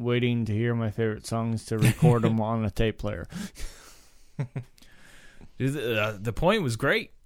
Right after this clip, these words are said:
Speaker 2: That, like, that's where I got to hear Nirvana for the first time and all that shit.
Speaker 1: Oh, fuck yeah.
Speaker 2: <laughs> Like,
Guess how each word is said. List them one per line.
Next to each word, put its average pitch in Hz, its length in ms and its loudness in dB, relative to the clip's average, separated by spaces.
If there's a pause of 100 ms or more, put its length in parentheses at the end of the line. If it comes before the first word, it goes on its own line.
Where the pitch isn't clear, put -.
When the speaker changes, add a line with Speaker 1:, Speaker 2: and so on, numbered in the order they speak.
Speaker 2:
That, 117 300 -2
like, 110 240 -4
that's 139 200 -4
where 131 120 0
I 117 60 0
got 113 180 -2
to 104 140 -2
hear 110 180 -2
Nirvana 98 640 0
for 143 160 -4
the 135 60 0
first 135 320 0
time 131 320 2
and 135 80 0
all 135 120 2
that 143 140 2
shit. 151 220 4
Speaker 1:
Oh, 156 40 -6
fuck - 280 4
yeah. 196 540 10
Speaker 2:
<laughs> - 60 -8
Like, 151 420 4